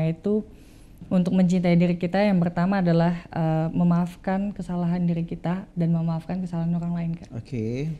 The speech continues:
Speaker 1: Kadang kata maaf itu sebenarnya ya nggak cuman kata maaf doang yang muncul, tapi ada kata ikhlas di sana, Kak.
Speaker 2: Oke.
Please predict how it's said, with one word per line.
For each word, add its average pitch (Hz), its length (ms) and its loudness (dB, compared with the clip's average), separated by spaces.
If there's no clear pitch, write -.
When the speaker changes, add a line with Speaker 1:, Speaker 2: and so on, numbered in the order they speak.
Speaker 1:
Kadang 196 760 8
kata 214 320 2
maaf 208 380 2
itu 254 240 2
sebenarnya 202 560 2
ya 165 220 2
nggak 160 220 2
cuman 175 220 0
kata 175 220 -2
maaf 175 280 -2
doang 190 240 0
yang 175 100 0
muncul, 165 300 -2
tapi 170 240 0
ada 175 160 2
kata 170 240 -4
ikhlas 175 260 -4
di 175 140 -6
sana, 160 240 -8
Kak. - 180 -18
Speaker 2:
Oke. 110 300 -6